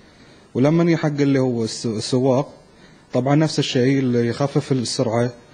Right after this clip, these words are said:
في التقاطعات، الخطوط المشاة، يتأكد من ال-، أي مفاجأة في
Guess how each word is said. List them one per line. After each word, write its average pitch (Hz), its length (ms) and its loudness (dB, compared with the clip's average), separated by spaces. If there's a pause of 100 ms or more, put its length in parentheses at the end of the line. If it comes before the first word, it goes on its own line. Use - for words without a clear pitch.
(280)
في - 80 -2
التقاطعات، 123 1000 0
الخطوط 110 580 -2
المشاة، 123 520 2 (600)
يتأكد 135 500 0
من 135 200 2
ال-، 127 200 4
أي 139 340 4
مفاجأة 131 500 0
في 117 140 -4